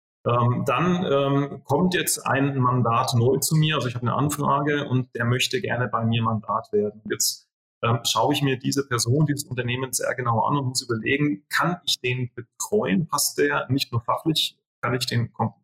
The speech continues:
von meiner Kompetenz her betreuen, sondern, ähm, ist das eine Person, die aufgrund von dem Risikoprofil in dem Auftrag und in der Person,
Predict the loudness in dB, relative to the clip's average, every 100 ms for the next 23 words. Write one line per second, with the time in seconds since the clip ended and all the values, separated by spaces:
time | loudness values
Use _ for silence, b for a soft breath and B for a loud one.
0 | -8 0 2 2 0 0 0 0 -2 -4
1 | 0 4 4 4 2 0 -2 B _ _
2 | _ -2 0 0 -4 -4 -2 0 0 0
3 | 0 0 2 2 2 0 -4 -2 0 -2
4 | -4 -4 -4 0 0 2 2 4 4 2
5 | 0 -6 _ 0 0 2 0 2 2 2
6 | 2 0 -2 -2 -2 -2 -4 -2 -2 0
7 | 0 2 2 4 2